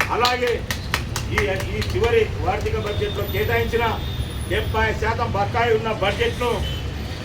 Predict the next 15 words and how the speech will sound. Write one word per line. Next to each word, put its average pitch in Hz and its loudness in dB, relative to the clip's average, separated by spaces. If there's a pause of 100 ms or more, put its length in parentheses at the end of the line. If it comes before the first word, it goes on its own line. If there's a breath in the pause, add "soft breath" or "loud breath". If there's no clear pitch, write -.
(180)
బీసీ 240 -4
బాలుర 220 0
కళాశాల 214 0
హాస్టళ్ల 202 -2
సొంత 180 -4
భవనాలకు, 214 0 (580)
బీసీ - -4
గురుకులాల 214 2 (120)
సొంత 196 -2
భవనాలకు 196 0 (500)
ఫీజు 214 0
రీయింబర్స్‌మెంట్ 202 -2 (640)
బకాయి 247 4
నిధుల 226 0
కోసం 208 0